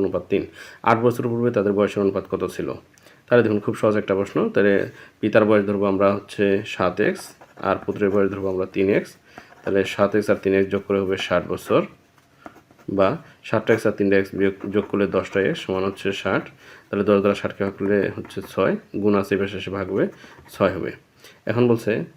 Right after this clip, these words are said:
তাহলে আমাদের পিতার বর্তমান বয়স কত হবে? সাত এক্স। তাহলে সাত গুণ ছয়, ছয় সাতে বিয়াল্লিশ। আর পুত্র হচ্ছে তিন এক্স, তাহলে তিন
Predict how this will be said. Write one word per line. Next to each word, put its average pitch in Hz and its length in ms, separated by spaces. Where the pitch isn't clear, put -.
তাহলে 104 180
আমাদের 107 220
পিতার 110 260
বর্তমান 101 320
বয়স 98 220
কত 104 180
হবে? 123 120
সাত 95 160
এক্স। - 140
তাহলে 98 260
সাত 101 220
গুণ 101 120
ছয়, 107 200
ছয় 107 200
সাতে - 280
বিয়াল্লিশ। 82 400
আর 95 140
পুত্র 107 220
হচ্ছে 107 240
তিন 98 100
এক্স, - 200
তাহলে 98 160
তিন 98 120